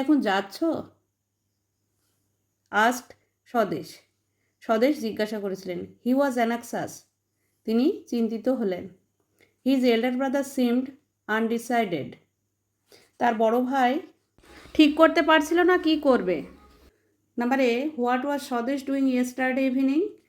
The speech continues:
স্বদেশ সন্ধ্যাবেলায় কি করছিল? Yesterday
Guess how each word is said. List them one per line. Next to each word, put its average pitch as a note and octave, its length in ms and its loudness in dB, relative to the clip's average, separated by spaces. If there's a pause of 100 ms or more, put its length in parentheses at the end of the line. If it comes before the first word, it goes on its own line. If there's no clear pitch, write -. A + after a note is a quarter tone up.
(400)
স্বদেশ A#3 440 0 (720)
সন্ধ্যাবেলায় C#4+ 580 0
কি D4 160 -4
করছিল? A#3+ 360 -4 (4000)
Yesterday C#4+ 460 2